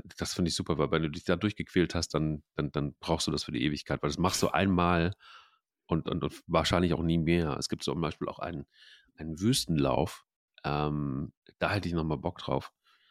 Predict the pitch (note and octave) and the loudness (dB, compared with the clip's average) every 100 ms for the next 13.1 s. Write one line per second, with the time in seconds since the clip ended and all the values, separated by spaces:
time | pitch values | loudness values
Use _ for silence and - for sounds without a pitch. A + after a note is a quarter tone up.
0 | _ _ _ - - C3+ E2+ - D2 C#2 | _ _ _ -20 -8 -4 -4 -2 -2 -2
1 | C2+ C#2 C#2 C2+ C#2 - - - - - | -4 -4 -2 0 -2 -6 -6 -4 -2 -4
2 | - - _ - - D2 - - _ - | -6 -10 _ -4 0 2 0 -4 _ -20
3 | - _ _ _ - D2+ C2 B1 - - | -20 _ _ _ -8 -6 -4 -6 -10 -8
4 | G2 G#2+ D#2+ - - - - - - - | -4 -2 -2 -4 -8 -12 -8 -2 0 4
5 | A#2+ F#2 F2 - D2+ D#2+ - - D2+ - | 6 6 4 2 2 0 -2 -4 -4 -2
6 | D#2 - _ _ _ _ _ _ _ - | -4 -4 _ _ _ _ _ _ _ -16
7 | - D2+ D2 C#2+ D2 E2 G#2 - D2+ C#2+ | -2 0 0 0 -2 2 2 2 0 -2
8 | C#2 - - - G#1+ - - - _ _ | -2 -4 -6 -6 -8 -8 -12 -16 _ _
9 | _ _ _ _ _ _ F#2+ E2 - C#2 | _ _ _ _ _ _ -4 -2 0 -2
10 | D2+ D2 C#2 D2+ - D#2 E2 D2+ C#2 - | -2 0 2 0 -2 -2 0 0 0 -2
11 | G#2 - D#2 C2+ B1+ - - - A#2+ G#2+ | -2 0 0 0 -2 -6 -6 2 4 6
12 | G#2 - - - - E2+ D#2+ C#2 D2 C2 | 4 -2 -12 -16 -4 0 0 -2 -2 -4
13 | B1 | -4